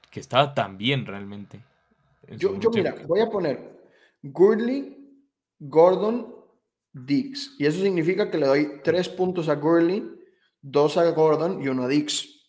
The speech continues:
Speaker 2: ¿Tú el que tenga más puntos va de primero, el que tenga se-, el
Speaker 1: Mm.
Speaker 2: segundo va de segundo, y
Speaker 1: Yo creo
Speaker 2: etcétera.
Speaker 1: que acordándome de las temporadas de, de Todd Gurley, lo volvería a po-, ahora sí, de viéndolo, cómo quedó eso,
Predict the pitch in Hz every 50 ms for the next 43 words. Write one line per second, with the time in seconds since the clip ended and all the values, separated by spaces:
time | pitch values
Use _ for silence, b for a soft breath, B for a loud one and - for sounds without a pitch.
0 | _ _ _ _ _ _ _ _ _ _ _ _ - - 170 175 196 220 220 -
1 | - - - - - _ _ _ - 135 135 - 156 - 160 160 170 175 165 -
2 | 180 180 185 175 175 151 143 143 143 151 160 160 180 190 190 196 208 190 160 147
3 | 120 139 131 135 127 143 131 135 135 123 117 107 123 127 127 135 147 151 151 147
4 | 147 - - 127 120 123 160 165 185 202 202 202 185 - - 151 156 175 196 175
5 | - - - - 107 120 - - 135 131 131 135 156 170 180 208 196 180 143 117
6 | 107 101 - - 110 98 85 - 107 120 131 110 98 95 87 - _ - 104 98
7 | 87 - 110 107 110 95 107 113 139 175 101 - - - - - - _ _ -
8 | - 104 101 98 95 95 101 110 110 - - - - - - 117 113 110 110 -
9 | - 123 139 190 - - - 98 101 101 110 113 113 113 107 101 101 - - -
10 | _ _ _ _ _ - 135 135 139 135 - 107 98 104 220 214 - 160 180 -